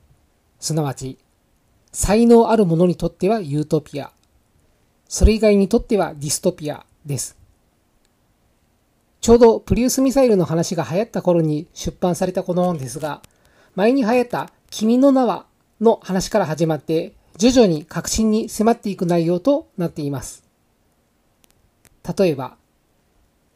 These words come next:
「今起きている格差ってどんなものよ？」、「自分探しという新たな世界宗教」、「より良い世界を作る方法」、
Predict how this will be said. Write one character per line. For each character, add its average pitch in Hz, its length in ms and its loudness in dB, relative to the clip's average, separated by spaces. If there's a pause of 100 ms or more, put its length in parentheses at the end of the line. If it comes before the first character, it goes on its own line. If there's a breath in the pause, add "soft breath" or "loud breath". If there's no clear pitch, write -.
(220)
「今 202 320 0
起 - 80 -16
き - 20 -14
て 185 80 -6
い 156 80 -4
る 147 220 -10
格 - 220 -6
差 160 100 -6
っ 151 40 -14
て - 260 -12 (120)
ど 139 140 -6
ん 151 60 -4
な 214 100 0
も 254 80 2
の 269 140 2
よ？」、 139 180 -4 (2000)
「自 165 140 0
分 226 120 4
探 220 220 2
し - 120 -6
と 185 100 -2
い 156 160 -4
う 147 160 -10
新 220 200 -2
た 170 100 -6
な 131 100 -8
世 143 160 -12
界 180 180 -4
宗 151 260 -8
教」、 95 300 -20 (1500)
「よ 165 160 -4
り 220 100 -2
良 247 140 4
い 202 80 -2
世 202 200 -8
界 165 280 -4
を 190 180 -2 (280)
作 - 240 -4
る 240 240 -4
方 170 180 -2
法」、 156 360 -8